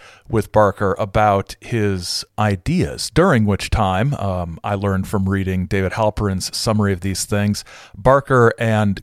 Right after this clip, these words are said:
co-interviewer Jim Mosley were outrageously drunk during the entire thing.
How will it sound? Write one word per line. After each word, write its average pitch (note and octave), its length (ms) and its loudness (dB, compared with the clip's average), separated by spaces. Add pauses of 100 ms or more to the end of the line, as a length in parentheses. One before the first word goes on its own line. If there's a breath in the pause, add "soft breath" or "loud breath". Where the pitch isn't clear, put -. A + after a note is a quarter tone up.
co-interviewer A2+ 1080 0
Jim G2+ 260 -2
Mosley G2+ 580 0
were F2+ 360 -2
outrageously A2 680 0
drunk F2+ 480 -6
during G2 240 0
the E2+ 140 -6
entire E2 380 -4
thing. D#2+ 300 -8